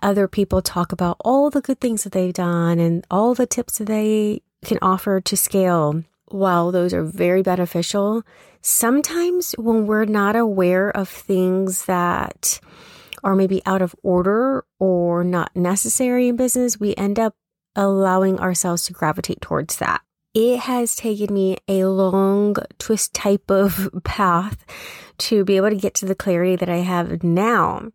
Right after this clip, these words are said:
And honestly, I'm so glad that that clarity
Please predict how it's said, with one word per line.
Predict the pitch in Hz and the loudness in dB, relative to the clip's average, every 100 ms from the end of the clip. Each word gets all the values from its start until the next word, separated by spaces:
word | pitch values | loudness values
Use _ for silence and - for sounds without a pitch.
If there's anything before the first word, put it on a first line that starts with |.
| - | 0
And | 185 185 175 71 175 170 - | 2 2 0 0 -2 -2 -4
honestly, | - 185 214 226 247 240 226 | -2 0 2 0 2 0 2
I'm | 196 | 0
so | 190 - 190 190 202 | -2 0 2 2 2
glad | 190 185 165 170 185 175 | 0 0 2 2 0 -2
that | 165 - - - - _ _ _ | -4 -4 -6 -8 -10 _ _ _
that | 180 175 - | -2 0 -2
clarity | - 185 175 180 175 175 180 | -2 0 2 2 2 0 -2